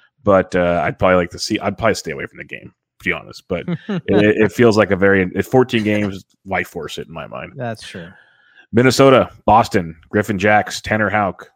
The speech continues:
Speaker 1: over under of ten. This is not a video game. Like, this, this is, like, All-Star
Speaker 2: <laughs>
Speaker 1: Baseball twenty twenty or something. These are real pitchers. Um, Jacks is sixty-one and sixty-nine. Houck is seventy-nine and sixty-seven. I love Tanner Houck, but again,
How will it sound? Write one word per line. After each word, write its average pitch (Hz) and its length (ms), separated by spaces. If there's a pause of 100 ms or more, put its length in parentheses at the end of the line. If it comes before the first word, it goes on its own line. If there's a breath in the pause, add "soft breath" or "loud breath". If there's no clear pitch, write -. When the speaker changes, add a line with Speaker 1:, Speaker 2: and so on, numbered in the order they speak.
(100)
Speaker 1:
over 110 240
under 104 160
of 90 100
ten. 101 220
This 92 160
is 90 160
not 92 340
a 101 80
video 92 300
game. 80 240
Like, 85 140
this, - 360
this 101 120
is, - 60
like, - 200
All-Star 101 340
Speaker 2:
<laughs> 90 60
Speaker 1:
Baseball 92 320
twenty 95 240
twenty 82 480
or 85 100
something. 87 400 (380 loud breath)
These 98 120
are 101 60
real 101 180
pitchers. 98 440 (320 soft breath)
Um, 95 280
Jacks 104 300
is 101 100
sixty-one 104 520
and 90 80
sixty-nine. 101 640
Houck 98 280
is 95 120
seventy-nine 98 380
and 90 100
sixty-seven. 101 680 (100)
I 113 100
love 107 260
Tanner 101 260
Houck, 104 300 (380 soft breath)
but 104 80
again, 98 380